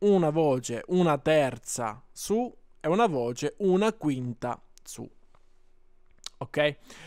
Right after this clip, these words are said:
Terza e quinta sarebbero gli intervalli rispetto alla tonica. Ok? Semplicemente Do, Do, Re, Mi è la terza,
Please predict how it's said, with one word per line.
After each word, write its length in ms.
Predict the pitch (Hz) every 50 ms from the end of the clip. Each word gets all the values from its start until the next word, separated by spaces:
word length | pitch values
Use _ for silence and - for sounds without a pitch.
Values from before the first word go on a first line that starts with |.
| - - - - -
Terza 320 | - 196 185 165 - -
e 80 | 233 226
quinta 680 | - - 185 170 165 165 160 151 175 175 185 185 170 - - -
sarebbero 920 | 127 - 175 180 180 175 156 139 131 123 131 127 127 127 123 123 - - -
gli 180 | - 156 151 160
intervalli 1040 | 170 165 160 156 190 202 196 175 156 147 131 127 123 120 120 120 123 135 143 - -
rispetto 540 | 139 170 185 175 - - - 123 117 - -
alla 200 | 120 120 117 113
tonica. 520 | - 107 107 107 110 113 117 - 113 117 117 - - _ - _ _ _ - - - -
Ok? 300 | - - - 135 139 127 - - - - - - - - - - - - - - - _ - _
Semplicemente 920 | - - 135 131 143 156 156 185 190 180 165 143 127 123 - 120 113 110 117 - - - - _ - - - _ - _ - _
Do, 500 | - 143 127 160 165 160 135 117 - - - _ - - - _ - - - _ - _ - - - _ - _ - - - - - -
Do, 360 | - 131 123 147 139 123 - -
Re, 280 | - 139 147 156 147 -
Mi 400 | - 143 147 170 190 214 208 - -
è 80 | -
la 160 | 139 131 127 117
terza, 680 | - 117 107 107 110 - - - 170 185 214 226